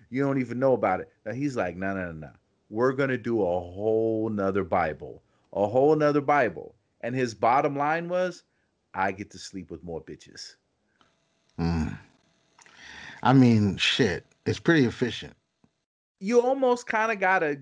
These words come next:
Speaker 1: give the dude credit. I mean, if you're
Speaker 2: Oh,
Speaker 1: gonna go
Speaker 2: yeah.
Speaker 1: to that much, you're gonna change the world. You've made a whole nother religion. People are still following it to this day.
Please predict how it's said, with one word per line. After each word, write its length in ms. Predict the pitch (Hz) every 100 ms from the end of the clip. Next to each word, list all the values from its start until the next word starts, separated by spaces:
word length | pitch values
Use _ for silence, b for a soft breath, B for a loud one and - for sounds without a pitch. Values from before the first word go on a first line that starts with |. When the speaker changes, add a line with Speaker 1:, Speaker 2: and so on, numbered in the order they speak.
| 117 113
Speaker 1:
give 260 | 170 180
the 80 | 165
dude 380 | 139 165 175 151
credit. 440 | - 185 214 - _
I 80 | 135
mean, 160 | 170 165
if 140 | 139
you're 140 | 175 226
Speaker 2:
Oh, 20 |
Speaker 1:
gonna 220 | 226 208
go 240 | 165 170
Speaker 2:
yeah. 20 | 170
Speaker 1:
to 240 | - 131 -
that 340 | 139 180 -
much, 500 | 143 156 151 - - _ _ -
you're 160 | 175
gonna 220 | 208 240 220
change 720 | - - 185 185 190 185 -
the 180 | 143 143
world. 800 | 131 117 127 147 107 69 - - _ _ _ _ _
You've 260 | 131 175 160
made 220 | 185 185
a 180 | 151 123
whole 580 | 110 151 170 185 185 185
nother 380 | 160 156 160
religion. 560 | 147 147 135 151 127 85 _ _
People 320 | - 196 190 175
are 60 |
still 320 | - - 175 156
following 600 | - 143 156 160 160 156
it 160 | 147 - - -
to 240 | 185 185
this 440 | 165 156 165 120 101 _ -
day. 440 | 123 147 123